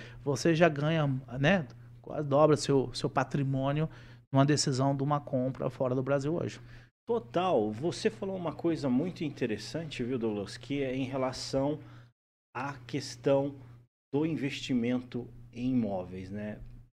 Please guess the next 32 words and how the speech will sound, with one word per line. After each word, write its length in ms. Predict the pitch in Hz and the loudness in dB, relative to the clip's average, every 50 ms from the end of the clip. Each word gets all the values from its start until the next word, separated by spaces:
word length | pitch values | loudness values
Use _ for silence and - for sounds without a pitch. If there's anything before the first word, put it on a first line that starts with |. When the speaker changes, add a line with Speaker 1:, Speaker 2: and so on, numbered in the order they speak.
| _ - | _ -4
Speaker 2:
Por 140 | 127 123 | -2 0
exemplo, 500 | 120 - 101 110 107 95 90 - 107 95 - - - - - - _ _ _ - | 0 -2 -2 -4 -4 -6 -6 -6 -8 -8 -10 -12 -18 -20 -20 -20 _ _ _ -14
é, 640 | 104 104 101 98 98 95 95 92 90 - - - - - _ _ _ _ _ _ _ _ _ - | -12 -10 -10 -10 -10 -10 -10 -12 -12 -14 -16 -18 -20 -20 _ _ _ _ _ _ _ _ _ -2
no 120 | 131 165 | 0 2
Brasil, 720 | 175 165 - 139 123 104 110 135 190 190 151 113 - - - - - - - - - - | 4 6 6 6 4 2 2 4 6 6 6 4 2 -4 -10 -18 -20 -20 -20 -14 -10 -10
é, 80 | 113 | -10
vai 300 | 104 - - 135 151 151 | -8 -4 0 2 2 2
ter 520 | 147 - - 151 151 175 156 117 107 110 117 | 0 0 0 2 4 4 4 4 2 2 0
essa, 400 | 117 - - - 143 - - 110 | -2 -4 -4 -4 -4 -4 -4 -6
esse, 540 | 113 113 - - - 120 120 117 95 - - - - - - _ _ _ _ _ _ 120 - - | -8 -8 -8 -10 -8 -8 -8 -8 -8 -12 -16 -18 -20 -20 -20 _ _ _ _ _ _ -18 -12 -8
essa 560 | 120 113 107 - - - - - 117 107 98 | -6 -6 -6 -6 -8 -8 -6 -6 -6 -6 -6
priorização, 1040 | - - - 131 131 123 120 117 110 101 117 98 - - - - 135 156 156 131 | -4 -2 2 4 4 4 4 2 0 -2 -2 -4 -4 -4 -2 0 2 2 2 2
né? 80 | 117 113 | 0 -2
Ou 40 | 110 | -2
pelo 220 | 117 123 113 113 | 0 0 0 0
menos, 420 | 113 123 131 127 117 - - - - - - - - - _ - | 0 -2 -2 -4 -4 -6 -8 -12 -14 -18 -20 -20 -20 -20 _ -10
é, 300 | 104 101 101 104 107 113 | -8 -6 -6 -6 -6 -6
esse, 180 | 117 110 110 - | -6 -8 -10 -12
que 120 | - 123 | -10 -6
nem 100 | 120 120 | -4 -4
você 180 | 117 113 - - | -4 -6 -8 -10
colocou 380 | - - 123 117 107 - 123 120 | -6 -2 -2 -2 -2 -2 -4 -4
esse 140 | 120 - | -4 -6
tipo 160 | - - 117 - | -10 -12 -12 -10
de 80 | 113 | -8
governo, 340 | 113 117 101 110 120 123 120 - - - - - - - | -6 -6 -4 -2 -2 -2 -4 -6 -10 -14 -14 -14 -16 -12
ele 120 | - 113 | -10 -10
coloca 420 | 113 - - 123 120 117 113 - 127 | -6 0 2 4 4 4 2 2 0
muito 160 | 127 127 123 | 0 0 0
dinheiro 320 | 120 113 113 113 110 110 120 | -2 -2 -2 -2 -2 -4 -4
na 160 | 117 113 110 | -6 -6 -4
habitação 680 | 107 107 113 - 117 107 - - - 175 180 156 123 | -6 -6 -6 -6 -6 -6 -2 0 2 2 2 2 0